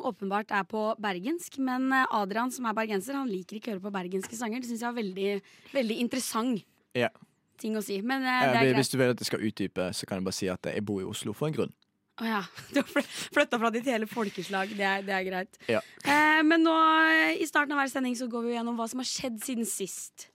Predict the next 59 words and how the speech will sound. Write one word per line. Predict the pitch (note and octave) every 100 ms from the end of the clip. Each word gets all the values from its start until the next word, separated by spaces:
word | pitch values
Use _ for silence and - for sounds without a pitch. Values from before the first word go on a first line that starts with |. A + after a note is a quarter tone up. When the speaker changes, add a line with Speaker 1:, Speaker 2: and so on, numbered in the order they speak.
| -
Speaker 2:
Mhm. | C#3+ A2 B2+ -
Speaker 1:
Så | - - C4 B3+ B3+ B3+ -
Adrian, | A3+ B3
hva | C4
er | B3
det |
du | A3
har | A3+ D#4
gjort? | - -
Speaker 2:
Eh, | D3 D#3
jeg | E3
har |
ikke | D3+ E3
gjort | D#3+
noe | D#3
siden | - C#3
sist, | - D#3+ C#3+ -
men | C#3 C3+
jeg |
har | C#3+
gjort | - A#2
noe | A2+
i |
livet. | A#2+ A#2+ F#2+ G2+ - - -
Speaker 1:
Ja, | A#3+
ok. | A3+ G3+ F3+
Du | A#3+
har |
gjort | A3+ -
noe, | G#3+
i-, | G3+
et |
Speaker 2:
Eh, | - -
Speaker 1:
sto-, | C4
stor | - B3+ A#3+
ting | G#3+
i | A3
livet? | G#3+ E3+ F3
Speaker 2:
Wow, | G#3 C#4 D4 D4+ C#4 F3+ C3+
hva | G3+
var | D#3+
dette? | D#3 D#3
Vent | C3+ A#2
litt. | G2+ - - - _ - - _ _ _ _ -
Ja, | G#2+ C#3
det | C3+ B2+
der | F#3+ A3+
er |
den | F2 F#2+
lyden. | C3 -
Ok, | C3+
det, | F3 A2 B2+
oi, | A#2+ -
takk, | D3 -
ikke | - A#2+ B2+
rør | G#2
den | F#2 F2+
enden | F#2+
min. | F2+